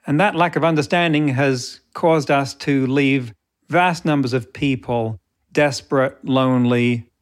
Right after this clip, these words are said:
confused, and depressed, not either recognizing that that's happened or knowing what to do about it. The author Maciej Muzial, in the book Enchanting Robots, Intimacy, Magic, and Technology,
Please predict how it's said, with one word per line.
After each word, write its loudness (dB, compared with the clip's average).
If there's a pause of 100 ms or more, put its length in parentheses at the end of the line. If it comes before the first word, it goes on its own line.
(100)
confused, 2
and 0
depressed, -2 (200)
not 2
either 2
recognizing 0
that -2
that's -4
happened -2
or 2
knowing 2
what -2
to -12
do -2
about -8
it. -16 (540)
The 0
author 0 (220)
Maciej 0
Muzial, 0
in -2
the -4 (100)
book -4 (180)
Enchanting 0
Robots, 0
Intimacy, -2
Magic, -4
and -6
Technology, -2